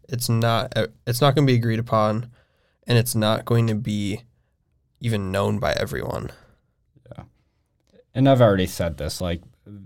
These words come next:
Speaker 2: th-, that's great in, like, principle, but, like, trying to establish that in a state and having that enforced is where I disagree.
Speaker 1: Mm. So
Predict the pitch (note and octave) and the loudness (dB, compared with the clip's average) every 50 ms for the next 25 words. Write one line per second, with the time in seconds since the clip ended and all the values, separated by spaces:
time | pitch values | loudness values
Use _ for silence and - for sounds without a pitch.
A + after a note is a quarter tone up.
0 | - - B2 A#2 - A#2 B2 A#2+ A#2+ A#2+ - A2 G#2+ G#2+ G#2 G#2 G#2 G#2+ G#2 G2+ | -14 -10 -10 -8 -2 2 4 4 4 2 0 -4 -2 0 2 4 4 2 2 0
1 | G2+ G2 F#2+ F2+ F2+ - G2 F#2+ F#2 F#2+ - - G#2+ G2 G2 - - A2+ A#2 A2+ | 0 0 0 0 -2 -2 -4 -4 -4 -4 -4 -4 -2 -2 -2 -2 -2 -2 0 0
2 | G#2+ G#2+ G2+ G#2 G2 - - E2+ F2 F2 - - G2+ F#2+ F#2+ F#2 - F#2 E2 D#2 | 0 0 0 -2 -2 -2 -4 -6 -6 -6 -6 -4 -4 -4 -4 -4 -6 -8 -8 -8
3 | - E2+ F2 - - - F2+ E2+ F2 F2 F#2 F2+ - - - F2+ E2+ F2+ - - | -8 -10 -10 -8 -6 -6 -4 -4 -4 -4 -6 -8 -8 -8 -8 -6 -6 -6 -6 -8
4 | F2 E2 D#2 - - - - F2 E2+ E2 - D#2 E2+ E2+ F#2 E2+ D2 D#2+ D#2+ D#2 | -8 -8 -8 -10 -10 -10 -8 -8 -8 -8 -8 -10 -10 -10 -10 -10 -8 -8 -8 -8
5 | D2+ D2+ C#2+ D2+ D2+ - - E2 D2 D2 D2+ - - D2+ D2 - C#2+ C#2+ C#2+ C#2 | -8 -8 -8 -8 -10 -10 -10 -10 -10 -10 -10 -10 -12 -12 -12 -10 -10 -10 -10 -10
6 | - D2 - C2+ - - E2+ E2+ - - D2 D#2+ E2+ _ _ _ _ _ _ - | -10 -12 -14 -14 -14 -14 -16 -16 -14 -14 -14 -14 -14 _ _ _ _ _ _ -10
7 | B2+ A2+ A2 A#2 - - _ _ _ _ _ _ _ _ - _ _ _ _ _ | -8 -8 -8 -8 -12 -18 _ _ _ _ _ _ _ _ -20 _ _ _ _ _
8 | _ _ - - D3 C#3 C3+ C3 B2 A#2 | _ _ -2 2 4 6 6 6 4 2